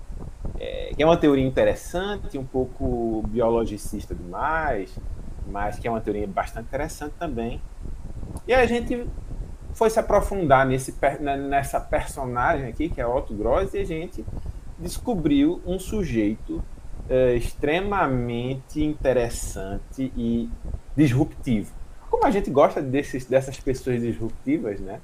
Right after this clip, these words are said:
A gente resolveu ler um textinho dele. Eu vou fazer aqui um pequeno resumo do que foi esse texto. E aí a gente comenta, e quem quiser participar no chat ou nas, nas,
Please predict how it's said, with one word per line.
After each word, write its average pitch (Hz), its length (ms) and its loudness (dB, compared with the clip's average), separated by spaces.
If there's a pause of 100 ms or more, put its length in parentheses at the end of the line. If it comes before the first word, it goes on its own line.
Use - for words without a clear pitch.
(540)
A 127 120 4
gente 127 560 0
resolveu 143 440 4
ler 127 160 6
um 135 100 0
textinho 135 440 -2
dele. 110 300 2 (640)
Eu 202 200 12
vou 208 120 6
fazer 180 320 6
aqui 180 160 2
um 175 80 0
pequeno 214 360 2
resumo 160 720 2
do 156 120 2
que 202 200 -2
foi 196 300 4
esse 175 300 0
texto. - 480 -4 (1200)
E 156 100 4
aí 127 360 4
a 120 160 6
gente 101 440 -4
comenta, 147 840 -4 (380)
e 107 180 -8 (160)
quem 113 160 -6
quiser 107 320 -6
participar 101 720 -4
no 92 120 -10
chat 101 600 -6
ou 92 80 -8
nas, 90 160 -10 (160)
nas, 92 200 -12